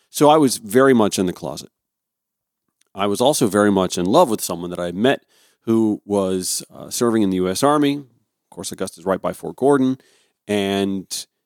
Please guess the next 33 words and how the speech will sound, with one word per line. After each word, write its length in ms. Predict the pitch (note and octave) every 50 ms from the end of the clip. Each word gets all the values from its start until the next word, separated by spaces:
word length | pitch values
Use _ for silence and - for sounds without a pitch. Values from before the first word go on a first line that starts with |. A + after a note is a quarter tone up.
| _ _ _ _ _ _
uh, 300 | _ _ A2 G2+ _ -
we 220 | - F#3+ G#3 - -
were 260 | G2+ - G3 G3 F2 _ _ _ _ _
dating 320 | - C#3 C#3+ D#3+ D#3 E3+ F3
for 140 | - - D3+
a 20 |
little 220 | C#3 C#3 C3+ C#3
while. 560 | B2+ B2+ B2+ B2+ B2 A#2+ A#2+ A#2 A2+ A#2 A2+ _ _ _ _ _ _ _ _ _ _ _ _ _ _
Actually, 360 | - A2+ A2 - - G#2 G2
he 180 | - - - E3+
was 140 | E3+ D#3 C#3+
stationed 500 | - - B2+ A2+ A2+ G#2+ - A2 G#2+ -
somewhere 480 | - - - A#2+ A#2+ B2+ C3+ C#3+ C#3 - -
else, 500 | G2 F2+ F2 F#2+ - - - - - _ _ _ _ _ _ _
uh, 120 | _ - _ _
Fort 280 | - - A#2 F#2 -
Sill, 160 | - C3 B2
Oklahoma, 480 | A#2 A#2 - - G2 G2+ F2+ E2+ E2+ F2
as 100 | F2 E2+
a 40 | F2
matter 180 | F2 E2+ E2+
of 60 | E2+ -
fact. 340 | - - F2+ - _ _ _ _
And 560 | - G2+ G2 F#2+ F#2+ F#2+ F#2 F2+ F2+ F2+ E2 _ _ _ _ _ _ _ _ _ _ _
so 240 | - - - A#2+ A2+
communication 840 | - - B2+ D3 E3 F3+ - - C#3 B2+ B2+ - - B2+ A#2+ A#2+ A#2+
was 600 | G#2+ G2+ G2+ G2 G2 G2 F#2+ G2 - - - - _ _ _ _ _ _ _ _ _ -
back 400 | A2+ G#2 G#2 - - - - -
in, 520 | - A2 G#2 G2+ F#2+ F#2+ F#2+ F#2 F#2 F#2 -
was 200 | _ E2+ F#2 E2+
this 120 | E2+ - -
nineteen 300 | E2+ F2+ F2+ - G#2+ G#2
ninety-seven? 420 | G2+ G2+ G2 - G#2 G#2 A2+ B2+